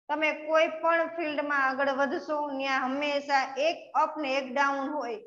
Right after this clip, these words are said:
હરીફ તો તમને મળશે જ. બરોબર, તો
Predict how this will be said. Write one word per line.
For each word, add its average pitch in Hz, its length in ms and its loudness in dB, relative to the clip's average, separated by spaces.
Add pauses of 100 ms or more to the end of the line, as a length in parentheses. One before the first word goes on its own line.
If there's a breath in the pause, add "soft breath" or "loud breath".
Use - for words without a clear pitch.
(420)
હરીફ 320 380 2
તો 311 140 2
તમને 311 300 0
મળશે 330 440 0
જ. - 100 -10 (1500)
બરોબર, 330 340 4
તો 330 120 -2